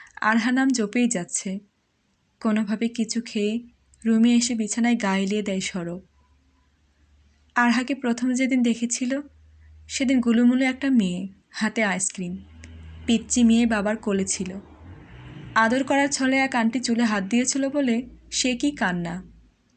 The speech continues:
ক্লাস ওয়ান টুতে পড়তো হয়তো মেয়েটা। স্বাভাবিক বাচ্চারা যেমন হয় তেমন ছিল, কিন্তু অসুস্থ ও দরিদ্রের প্রতি আরহার বিশেষ টান ছিল।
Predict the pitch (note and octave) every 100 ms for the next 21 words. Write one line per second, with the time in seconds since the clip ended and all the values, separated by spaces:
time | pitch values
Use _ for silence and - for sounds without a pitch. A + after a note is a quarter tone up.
0 | _ _ _ _ _ _ _ _ _ _
1 | - C4 C4+ B3 A#3+ B3 C4 D4 A#3+ G3+
2 | - F#3+ F3 G3 F#3 F3+ G3 G3+ G3+ _
3 | _ _ - - A#3 G#3 A3 A#3+ A3+ G3
4 | G3 A#3 A#3+ A#3 A3 A3+ B3 B3 A3+ G3
5 | G3+ G#3 F3+ F3 G#3 _ _ _ _ _
6 | _ - C#4 C4+ A#3 - A3 - C4+ B3+
7 | A3+ G#3+ G#3 A#3 A3+ A#3+ B3 G#3+ G3 A#3
8 | G#3 G3+ A#3 - F#3 F#3 F#3+ F#3 F3+